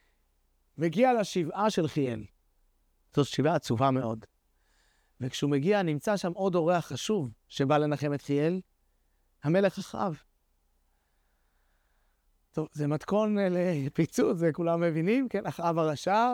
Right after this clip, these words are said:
וה-, כנגד זה המתנגד הגדול שלו, אליהו הנביא,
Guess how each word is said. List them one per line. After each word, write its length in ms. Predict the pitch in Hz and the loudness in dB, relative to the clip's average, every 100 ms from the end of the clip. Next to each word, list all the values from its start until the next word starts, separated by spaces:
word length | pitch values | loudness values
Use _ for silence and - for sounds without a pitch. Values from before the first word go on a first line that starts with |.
| 170 | -2
וה-, 380 | 143 147 143 139 | -2 0 -2 -2
כנגד 320 | 143 151 156 | 0 2 2
זה 100 | 175 | 2
המתנגד 540 | 165 156 160 170 196 190 | 0 0 0 2 2 2
הגדול 360 | 160 170 202 | 2 2 2
שלו, 220 | - 170 | 2 0
אליהו 380 | 151 147 151 143 | 2 2 2 0
הנביא, 400 | 135 127 165 190 | 0 0 0 0